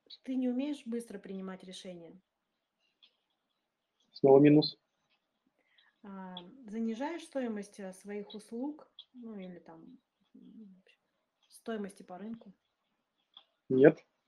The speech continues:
Speaker 1: Испытываешь нехватку денег, вечную нехватку денег?
Speaker 2: Нет.
Speaker 1: Испытываешь тревожность и обеспокоенность за своё будущее?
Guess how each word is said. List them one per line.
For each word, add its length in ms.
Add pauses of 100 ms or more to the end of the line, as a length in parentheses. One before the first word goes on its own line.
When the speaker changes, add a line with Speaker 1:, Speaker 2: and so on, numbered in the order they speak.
(1000)
Speaker 1:
Испытываешь 600 (160)
нехватку 480
денег, 460 (340)
вечную 400
нехватку 420
денег? 320 (960)
Speaker 2:
Нет. 340 (880)
Speaker 1:
Испытываешь 540
тревожность 640
и 40
обеспокоенность 720
за 100
своё 220
будущее? 520